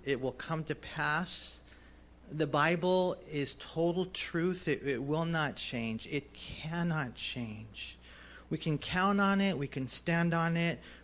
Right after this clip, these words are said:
for God will fulfill it every day of our lives, and then on and on, forever and ever and ever. He said it. That settles it. We should therefore believe it and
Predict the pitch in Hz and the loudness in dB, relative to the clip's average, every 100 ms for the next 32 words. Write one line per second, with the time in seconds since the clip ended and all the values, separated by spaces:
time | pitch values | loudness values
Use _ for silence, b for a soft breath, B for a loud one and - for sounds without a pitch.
0 | - 139 131 139 143 139 - 135 - - | -4 0 4 4 4 2 0 -6 -6 -8
1 | - 156 147 131 117 - 135 139 143 156 | -2 0 2 2 0 -2 0 0 0 -2
2 | 151 156 - 139 143 135 135 139 139 135 | -2 -4 -6 -2 0 2 2 -2 -2 0
3 | 143 135 123 117 120 117 127 123 131 135 | 2 2 2 0 0 -2 0 2 2 0
4 | - 139 143 170 170 156 131 123 117 120 | 0 0 2 2 0 0 0 2 2 0
5 | 123 - B B B - - 135 - - | -4 -10 B B B -12 -4 -4 -4 -2
6 | 147 151 143 151 151 156 - 131 123 - | 2 2 0 -4 -4 -6 -6 -6 -6 -8
7 | 135 123 123 127 123 123 - B B B | -4 -4 -4 -6 -6 -8 -12 B B B
8 | 127 127 135 123 113 107 104 - 180 202 | -2 -2 -2 -4 -4 -8 -12 -4 0 2
9 | - 202 196 202 202 123 135 123 - - | 4 6 6 6 4 4 2 2 0 0
10 | 175 175 180 170 - 170 165 - B B | 4 6 4 4 4 6 4 2 B B
11 | B B B - 147 - 147 135 139 - | B B B 0 2 2 2 4 2 2
12 | 143 131 123 120 131 143 139 147 135 - | 0 0 0 -2 -2 -2 -2 -2 -2 -2
13 | 120 120 | 0 0